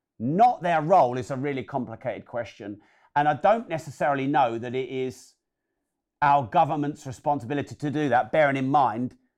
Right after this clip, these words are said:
they've fucked everything else up. They're two point three trillion in debt. We're gonna be paying back covid lockdown and everything else for the next millennia. So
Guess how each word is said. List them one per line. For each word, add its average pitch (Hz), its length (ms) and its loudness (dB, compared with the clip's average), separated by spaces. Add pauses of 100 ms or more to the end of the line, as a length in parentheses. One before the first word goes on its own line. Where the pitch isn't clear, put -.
(240)
they've 147 160 2
fucked - 400 0
everything 147 400 -2
else 156 260 0
up. 160 160 2
They're 135 120 -2
two 180 220 -2
point 151 280 -4
three 139 200 -4
trillion 131 600 -2 (320)
in 131 240 0
debt. 127 420 0 (220)
We're 143 160 -2
gonna 160 200 2
be 143 100 0
paying 151 480 0
back 156 340 2 (220)
covid 139 360 0
lockdown 143 380 0
and 143 100 0
everything 135 340 -4
else 151 380 -2 (300)
for 139 100 -2
the 139 100 0
next 143 260 -4
millennia. 131 800 0 (680)
So 147 600 2